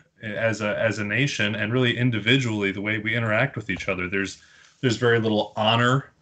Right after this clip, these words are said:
even of the most, um, you know, e-, even in the, the most natural sense.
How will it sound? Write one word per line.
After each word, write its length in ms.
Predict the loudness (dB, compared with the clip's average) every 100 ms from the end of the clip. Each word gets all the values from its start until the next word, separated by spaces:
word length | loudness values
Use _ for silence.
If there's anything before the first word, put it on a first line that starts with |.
| _ _ 2
even 320 | 4 4 2
of 240 | 0 -4
the 80 | -2
most, 640 | 0 0 -2 -4 -10 -12 -16 _ _ _ _
um, 320 | -4 -2 -4 -4
you 100 | -6
know, 100 | -6
e-, 60 | -8
even 380 | 2 4 4
in 260 | 0 -2 -4
the, 220 | -2 -6
the 100 | -4
most 500 | -2 0 -2 -4 -8 -2
natural 480 | 2 2 0 -6
sense. 560 | -4 -6 -8 -12 -14 -14